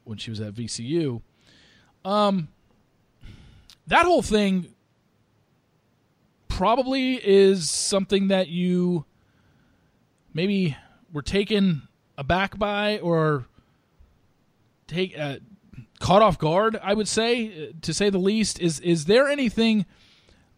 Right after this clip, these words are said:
I, I, I remember you getting a lot of, I think you got a lot of heat, and I shouldn't say I remember specifically, but may-,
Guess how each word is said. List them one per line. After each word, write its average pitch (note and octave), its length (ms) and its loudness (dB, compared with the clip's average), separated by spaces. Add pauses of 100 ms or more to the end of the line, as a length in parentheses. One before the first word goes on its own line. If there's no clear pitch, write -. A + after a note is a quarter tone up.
I, - 80 -12 (280)
I, A#3 240 4
I A#3 120 4
remember C#4 400 6
you G#3+ 520 4 (360)
getting F#3+ 360 4
a E3 60 2
lot E3+ 300 4
of, D#3+ 160 2
I D#3 60 -4
think D#4+ 240 -6
you D4+ 60 0
got D#3+ 160 4
a C3+ 40 0
lot A#2+ 160 -2
of G#2 80 -6
heat, G#2 240 -8
and C#3 80 -12
I - 20 -10
shouldn't G3+ 220 -4
say D#3+ 80 -2
I C3+ 60 -2
remember A#2 300 -4
specifically, G2 600 -10
but B2 220 -8
may-, E3+ 180 -6